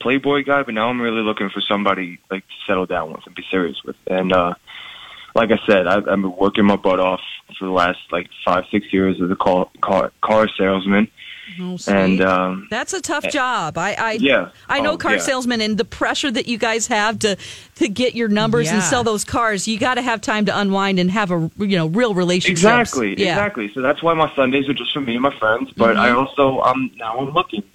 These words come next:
Speaker 1: so I wanna, I wanna show somebody that I can be, you know, a, a good guy. Um,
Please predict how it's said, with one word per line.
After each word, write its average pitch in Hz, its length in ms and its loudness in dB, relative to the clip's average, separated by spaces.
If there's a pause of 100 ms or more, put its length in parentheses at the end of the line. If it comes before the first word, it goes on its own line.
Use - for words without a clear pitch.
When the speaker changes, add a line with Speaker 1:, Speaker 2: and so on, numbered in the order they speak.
(100)
Speaker 1:
so 107 220 0
I 92 100 4
wanna, 117 500 2 (460)
I 139 40 0
wanna 151 160 6 (100)
show 156 280 4
somebody 117 360 0
that 104 160 -2
I 107 80 0
can 107 160 -4
be, 98 340 -2
you 123 100 0
know, 90 220 0
a, 95 260 0
a 98 40 -2
good 95 160 -6
guy. 90 200 0 (800)
Um, 90 420 2